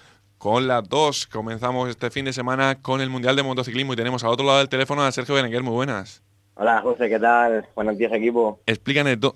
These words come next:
Speaker 1: explícanos dónde estás, que estás en el circuito de Qatar.
Speaker 2: Eh, sí, en el circuito de Catral estoy, en el de Catral. <laughs> No, no, no sé, yo eso, eso quisiera yo, eso quisiera yo.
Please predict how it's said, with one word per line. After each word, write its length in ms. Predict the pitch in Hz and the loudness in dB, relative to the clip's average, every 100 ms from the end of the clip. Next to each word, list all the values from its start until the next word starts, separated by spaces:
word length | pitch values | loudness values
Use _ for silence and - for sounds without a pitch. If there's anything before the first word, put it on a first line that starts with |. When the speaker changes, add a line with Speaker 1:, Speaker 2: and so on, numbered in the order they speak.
| _ | _
Speaker 1:
explícanos 380 | 117 151 170 143 | -2 0 0 2
dónde 180 | 160 147 | 4 4
estás, 240 | 160 165 | 2 2
que 80 | 143 | 2
estás 200 | 110 104 | -2 0
en 80 | 107 | -2
el 80 | |
circuito 360 | 107 110 139 139 | -2 0 4 4
de 80 | 127 | 6
Qatar. 400 | 117 165 127 - _ _ _ _ _ - | 4 6 4 2 _ _ _ _ _ 0
Speaker 2:
Eh, 420 | 123 123 120 117 | 4 8 6 4
sí, 240 | 151 165 123 | 4 4 6
en 80 | 120 | 4
el 80 | 117 | 2
circuito 260 | 127 165 | 2 4
de 80 | 180 | 6
Catral 400 | 135 113 135 117 | 4 4 4 4
estoy, 340 | 95 - 101 - 110 | 2 -2 -2 -2 -4
en 80 | 107 101 | 0 2
el 60 | |
de 80 | 101 | 4
Catral. 320 | 101 113 95 | 4 4 2
<laughs> 1600 | - 107 - 135 165 127 165 135 - 123 - - - 127 120 110 | 0 -2 -2 0 0 0 0 0 -6 -6 -6 -6 -4 -2 -2 2
No, 200 | 120 101 | 2 2
no, 80 | 104 - | 2 0
no 100 | 127 113 | 0 0
sé, 140 | - 110 98 127 | 0 0 -2 0
yo 100 | 110 | 0
eso, 100 | 123 131 | 2 0
eso 180 | 127 | 0
quisiera 340 | 123 123 117 107 | -2 0 2 2
yo, 120 | 101 | -2
eso 140 | 101 | -4
quisiera 340 | 117 107 104 | -8 -6 -6
yo. 80 | 85 | -6